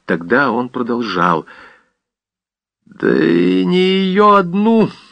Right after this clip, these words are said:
Целую троицу получил я тогда в дар. Мирто, Ксенофонта, глубоко мне преданного,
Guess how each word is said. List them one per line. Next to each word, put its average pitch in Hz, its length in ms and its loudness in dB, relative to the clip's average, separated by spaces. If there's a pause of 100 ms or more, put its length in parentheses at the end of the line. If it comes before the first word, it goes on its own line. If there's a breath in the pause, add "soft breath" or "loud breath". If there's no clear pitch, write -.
(1200 loud breath)
Целую 175 540 0
троицу 160 760 2
получил 95 680 -4
я 85 240 -4
тогда 80 560 -6
в 71 120 -10
дар. 69 500 -6 (1120)
Мирто, 113 720 2 (1040)
Ксенофонта, 92 1300 0 (380)
глубоко 87 680 0
мне 170 240 -2
преданного, 117 960 -4